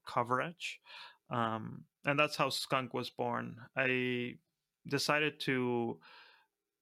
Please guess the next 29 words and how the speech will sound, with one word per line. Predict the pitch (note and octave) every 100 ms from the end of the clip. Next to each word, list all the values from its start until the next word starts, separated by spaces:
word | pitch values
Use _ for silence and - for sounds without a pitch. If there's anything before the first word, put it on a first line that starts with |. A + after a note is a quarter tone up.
| _ -
<sighs> | - - - - _ _
tightly | - C3+ C3 C3+ B2
couple | - - - B2+
it | B2 -
to | - A#2+ A#2
Ruby | A2 A#2+ A#2
Critic. | - B2+ D#3 F3 -
So | - A2+
Skunk | - - C3 B2+ A#2+ - -
uses | - A#2+ B2+ A2+ A#2+
Ruby | A#2 A#2 A#2
Critic | - A#2+ A#2 A2+ -
to | B2 A2+ A2 G#2+ G#2+ -
work. | A#2+ A#2 C3 D#3 - - - - - _ _ _
<laughs> | - - B2+
That's | C3+ C3
why | C3+ B2+
I | A#2
became | A#2 - B2+ A#2 A2+
a | B2
maintainer | A#2+ A#2 - A2+ A2+
of | A2 -
Ruby | A#2 A2+
Critic. | - A#2+ A2+ - - - - - - -
Uh, | B2+ A#2+ B2 - _
for | - C#3+ C3+
Rails | C3 C#3+ E3 F3+ - -
stats, | F3 F3 F#3 - - - -
um, | B2 A#2 - -